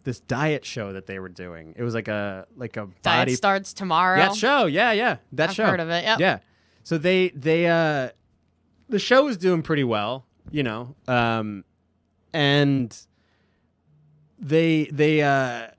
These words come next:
Speaker 1: there's one summer day in, like, twenty nineteen where they pulled out, uh, a bucket and a bottle of Prosecco, and they, like, opened the Prosecco, and they're like, they're like, "Hey, you know, we're,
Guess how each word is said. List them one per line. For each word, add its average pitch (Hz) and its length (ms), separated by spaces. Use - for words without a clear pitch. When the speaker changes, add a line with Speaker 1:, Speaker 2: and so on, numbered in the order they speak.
Speaker 1:
there's 156 280
one 214 300
summer 175 480
day 113 480
in, 123 140
like, 104 140
twenty 139 380
nineteen 117 680
where 113 160
they 113 520
pulled 156 260
out, 127 300
uh, 101 440
a 113 60
bucket 131 640
and 117 120
a 101 40
bottle 107 460
of 98 60
Prosecco, 95 640
and 127 140
they, 117 120
like, 101 200
opened 123 280
the 113 40
Prosecco, 110 520
and 95 100
they're 92 140
like, 90 340
they're 139 160
like, 113 180
"Hey, 160 340
you 131 180
know, 127 120
we're, 120 140